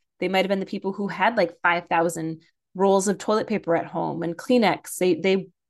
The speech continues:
took everything that they heard there was gonna be a shortage on and just overbought, overcommitted. My mom was <laughs> one of those people, and she is more of a kapha constitution. And so those are ways that you can kind of see, "Oh yeah,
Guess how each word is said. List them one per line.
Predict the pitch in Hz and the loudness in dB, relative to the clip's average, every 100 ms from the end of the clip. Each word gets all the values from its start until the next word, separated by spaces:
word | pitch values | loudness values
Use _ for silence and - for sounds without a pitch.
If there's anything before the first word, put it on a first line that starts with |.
| - | -16
took | - 240 - - | -2 -2 0 -2
everything | 208 226 226 226 | 0 -2 -2 -2
that | 220 214 | -2 -4
they | 196 | -4
heard | 208 190 | -2 -2
there | 185 | -4
was | 185 | -6
gonna | 180 175 | -6 -4
be | 170 | -4
a | |
shortage | 165 190 185 170 | -4 -2 0 0
on | 160 160 - | 0 -4 -4
and | 175 | -6
just | 175 170 - _ _ _ - | -6 -8 -12 _ _ _ 4
overbought, | 202 190 190 160 147 - - - - | 4 4 0 2 2 0 -6 -10 -2
overcommitted. | 196 180 - 180 156 - - _ _ _ _ _ _ _ | 0 0 -2 -2 -2 -4 -8 _ _ _ _ _ _ _
My | 208 202 | 2 6
mom | 202 185 | 8 8
was | 233 277 | 8 8
<laughs> | |
one | 320 | 8
of | 339 | 8
those | 202 196 | 4 2
people, | 170 - 170 | -2 -2 -6
and | 190 | -6
she | 175 | -4
is | 175 175 | -4 -2
more | 165 170 | -2 -2
of | 170 | -2
a | |
kapha | 180 156 - | 0 -2 -2
constitution. | 165 220 185 214 254 - 196 - _ _ | 0 0 -2 -4 -4 -4 -8 -12 _ _
And | 196 | -6
so | 220 196 | -2 0
those | 202 226 | 2 4
are | 240 | 4
ways | 220 202 196 | 4 0 -2
that | 196 | -6
you | 196 | -6
can | |
kind | 220 175 | -4 -2
of | 170 | -4
see, | 277 214 175 | -2 2 2
"Oh | 196 | 2
yeah, | 185 165 | 2 0